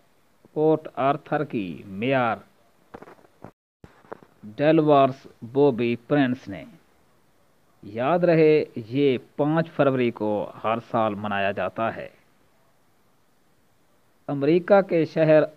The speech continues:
आर्थर और टेक्सास में शाहिद आफरीदी की एनजीओ के दफातर हैं।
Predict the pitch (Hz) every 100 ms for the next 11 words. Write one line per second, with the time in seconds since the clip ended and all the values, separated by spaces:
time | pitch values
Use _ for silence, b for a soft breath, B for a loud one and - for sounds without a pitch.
0 | 127 147 - - 147 139 - 131 120 -
1 | 139 - - 147 156 131 123 107 101 -
2 | _ - 143 147 123 123 120 120 143 151
3 | 135 117 104 - _ 131 131 120 123 127
4 | 120 - 104 104 - 113 113 - 110 107
5 | 107 107 101 85